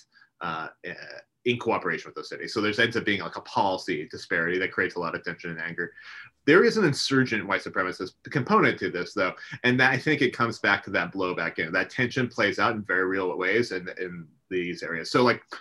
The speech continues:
for example, um, I was, uh, I was thinking, I was talking to my wife about this. Back when I was very young, my dad fought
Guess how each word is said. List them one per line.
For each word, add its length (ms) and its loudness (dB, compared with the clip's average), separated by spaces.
for 140 8
example, 580 2
um, 400 4
I 120 6
was, 320 6
uh, 340 4
I 80 6
was 140 2
thinking, 220 2
I 20 6
was 100 4
talking 220 2
to 80 2
my 40 0
wife 200 2
about 260 0
this. 260 -2
Back 220 4
when 80 2
I 120 6
was 100 0
very 160 4
young, 260 0
my 180 0
dad 600 4
fought 300 2